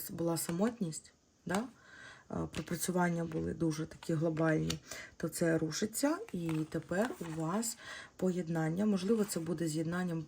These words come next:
бачимо по стосункам, е, з коханою людиною, наприклад, да, дається шанс в когось,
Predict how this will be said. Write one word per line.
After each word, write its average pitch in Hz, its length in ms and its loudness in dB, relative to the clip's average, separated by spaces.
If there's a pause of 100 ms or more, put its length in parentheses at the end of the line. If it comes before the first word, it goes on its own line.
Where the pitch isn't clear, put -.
бачимо 160 440 0
по 156 60 -6
стосункам, 156 680 -6 (400)
е, - 300 -4
з 151 100 -4
коханою 180 500 0
людиною, 160 480 4
наприклад, 160 480 -4
да, 160 100 0
дається 156 340 2
шанс 156 480 -4 (380)
в - 80 -16
когось, 156 500 4